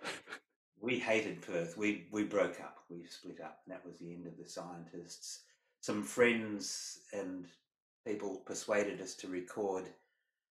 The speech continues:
another album. So they, that was the Pink album, and that was done posthumously.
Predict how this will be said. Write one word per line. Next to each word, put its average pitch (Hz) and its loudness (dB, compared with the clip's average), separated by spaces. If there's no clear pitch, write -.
another 95 0
album. 92 2
So 90 -6
they, 87 0
that 104 -4
was 87 -4
the 87 -12
Pink 92 -4
album, 82 -2
and 87 -6
that 110 2
was 101 -4
done 110 0
posthumously. 87 -6